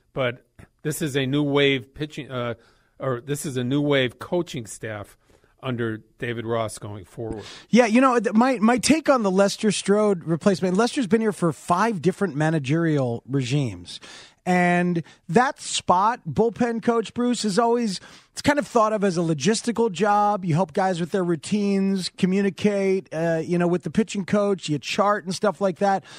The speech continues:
Speaker 2: but not necessarily a teaching job. But they're going with this, this Chris Young is a young, progressive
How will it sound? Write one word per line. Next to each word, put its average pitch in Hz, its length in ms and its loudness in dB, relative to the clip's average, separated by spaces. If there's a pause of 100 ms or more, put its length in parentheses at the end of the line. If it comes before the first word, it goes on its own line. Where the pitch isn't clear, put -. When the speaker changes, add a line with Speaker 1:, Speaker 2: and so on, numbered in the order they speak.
(220)
Speaker 2:
but 196 140 2
not 233 220 2
necessarily 208 640 0
a 123 40 -6
teaching 240 720 -2 (260)
job. 233 560 0 (420)
But 180 340 2
they're 202 400 2
going 220 260 0
with 208 160 0
this, 190 200 -2
this 170 220 0
Chris - 300 0
Young 247 340 2
is 156 140 0
a 151 80 0
young, 180 440 2
progressive 185 1000 -2